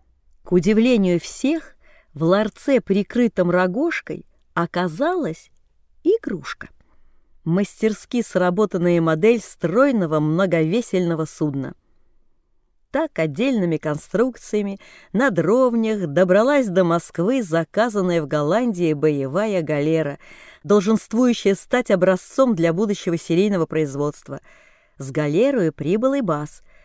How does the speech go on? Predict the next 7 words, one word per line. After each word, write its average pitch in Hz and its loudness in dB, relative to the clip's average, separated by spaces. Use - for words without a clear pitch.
корабельный 170 2
мастер, 165 -2
а 160 0
с - -10
ним 285 4
образцовая 170 0
галейка. 147 -2